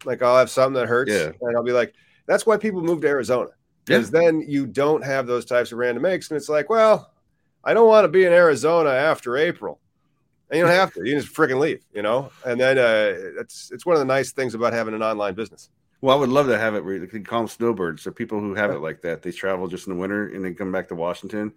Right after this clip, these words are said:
Speaker 2: And it's like, right now, I should be doing stuff outside. It's been dry for three days, but it's cold. It's cold. I don't wanna
Speaker 1: It's
Speaker 2: go
Speaker 1: cold.
Speaker 2: outside. <laughs>
Speaker 1: What is cold in Washington, in Seattle? I didn't think,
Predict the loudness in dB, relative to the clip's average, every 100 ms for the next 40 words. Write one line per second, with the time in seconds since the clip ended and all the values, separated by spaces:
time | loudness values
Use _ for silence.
0 | _ -20 -20 -20 _ -6 -4 0 0 0
1 | 0 0 0 0 -2 -4 -10 -8 -8 -6
2 | -6 -6 -6 -2 0 0 -2 -8 -18 -18
3 | -18 -14 -12 -6 -2 -2 -4 -8 -6 -4
4 | -4 -4 0 4 4 4 -4 _ _ -20
5 | -20 -20 -14 -2 6 8 8 4 -8 _
6 | -6 -2 4 6 8 6 6 8 8 6
7 | 0 -2 0 0 0 -2 0 -2 -2 0
8 | -2 -4 -8 -8 -10 -6 -6 -6 -8 -4
9 | -2 0 0 0 -2 -4 -6 -8